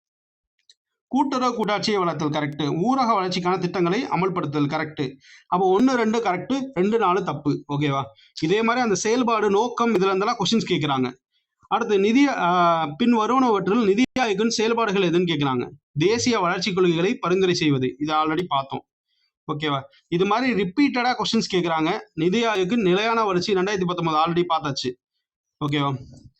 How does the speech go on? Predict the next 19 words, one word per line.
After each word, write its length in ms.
இப்ப 160
இதுவும் 320
ரீசெண்டான 540
கொஸ்டின் 220
தாங்க. 420
இந்த 180
கொஸ்டின் 320
பாருங்க. 420
"நிதி 260
ஆயோக் 340
பற்றிய 380
பின்வரும் 640
அறிக்கைகளில் 480
சரியானது 640
எது?" 360
அப்படின்னு 120
சொல்லிட்டு 340
கொஸ்டின் 180
கேக்குறாங்க. 400